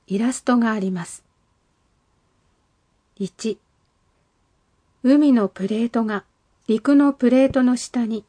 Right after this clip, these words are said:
沈み込む。二、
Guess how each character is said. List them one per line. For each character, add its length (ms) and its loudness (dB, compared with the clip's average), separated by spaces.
沈 380 0
み 160 4
込 180 -4
む。 140 -8
二、 240 -2